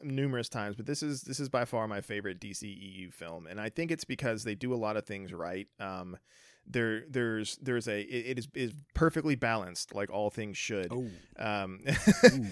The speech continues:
Speaker 1: because it, it brings, it brings a lot of heart to the table. It brings humor to the table. It brings high stakes to the table. It
Speaker 2: Mm-hmm.
Speaker 1: brings,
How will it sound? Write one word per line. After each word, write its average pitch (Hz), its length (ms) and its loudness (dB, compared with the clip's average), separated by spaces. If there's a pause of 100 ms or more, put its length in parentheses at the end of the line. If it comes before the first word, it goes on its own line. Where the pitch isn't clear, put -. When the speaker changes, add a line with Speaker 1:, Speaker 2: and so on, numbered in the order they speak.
Speaker 1:
because 156 320 6
it, 147 120 6
it 147 200 2
brings, 151 340 4
it 151 100 -4
brings 131 220 -2
a 123 40 -2
lot 113 120 2
of 104 80 -2
heart 139 240 2
to 147 60 -10
the 139 80 -8
table. 143 320 2
It 127 140 0
brings 113 220 -4
humor 127 260 -2
to 135 100 -2
the 123 80 0
table. 123 320 0
It 117 160 -6
brings 110 340 -4
high 123 180 -4
stakes 120 340 0
to 127 100 -4
the 113 60 -4
table. 113 340 -2
It 113 80 -2
Speaker 2:
Mm-hmm. 104 100 -4
Speaker 1:
brings, 104 480 -6